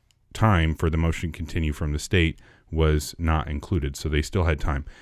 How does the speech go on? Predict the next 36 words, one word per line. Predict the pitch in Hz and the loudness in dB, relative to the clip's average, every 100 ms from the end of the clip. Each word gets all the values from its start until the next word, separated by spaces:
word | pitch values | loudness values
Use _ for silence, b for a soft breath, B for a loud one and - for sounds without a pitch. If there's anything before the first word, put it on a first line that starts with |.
| B - | B 0
If | 92 | 2
it | 95 | 4
was | 101 104 | 4 2
the | - 87 | 2 0
defendant's | 92 170 175 - | 2 4 4 2
time | - 95 117 | 2 4 4
and | 90 | 4
you, | 82 80 | 2 0
and | 80 80 | -2 0
you | 82 80 | 0 2
went | 87 - 85 | 0 -2 -6
by | 82 78 | 0 2
what | 85 - | 2 0
the | 76 | 0
first | 131 127 | 0 0
judge | 98 80 - | 0 0 0
said, | 87 85 - B - | 0 0 -4 B -8
the | 82 | -4
defendant | 80 95 95 | 0 2 2
was | 87 | 2
right | 104 147 80 - | 2 2 0 -2
and | 80 | -2
it, | 76 71 | -2 -2
it | 85 | -6
should | - 127 | 0 0
have | 123 | 2
been | 87 76 | 0 0
discharged. | 76 - 76 73 - - | -2 0 0 0 -2 -2
But, | 87 - B B B 95 | -2 -2 B B B 0
um, | 82 78 76 | 2 2 0
they | 82 78 80 | 2 2 2
found | 87 78 78 | 0 0 2
this | 85 - | 0 0
other | 123 151 | 0 2
way. | 156 165 - - - | 2 0 -4 -8 0
And | 98 95 | 2 2